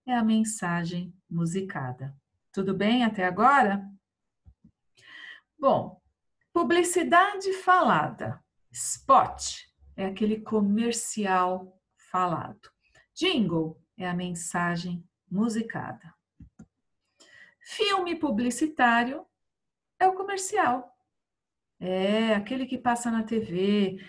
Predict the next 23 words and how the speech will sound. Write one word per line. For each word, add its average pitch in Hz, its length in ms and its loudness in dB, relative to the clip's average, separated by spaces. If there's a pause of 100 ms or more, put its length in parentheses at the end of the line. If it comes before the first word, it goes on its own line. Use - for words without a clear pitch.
(140)
que 214 120 -2
a 214 40 2
gente 214 320 0
vê 196 520 -2
isso 208 720 -2
na 185 120 -6
internet 185 720 -4
também, 202 840 -4
exatamente. 175 1800 -4 (600)
Então, 330 260 0
gente, 196 540 -4 (140)
quero 311 300 2
mostrar 196 380 -2
pra 185 140 -8
vocês 175 480 -6
agora, 214 640 0 (120)
vamos 269 440 -4
lá 185 200 -4
então. 160 360 -12 (540)
Quero 320 260 6
mostrar 208 360 -2
pra 190 160 -6
vocês 202 680 -4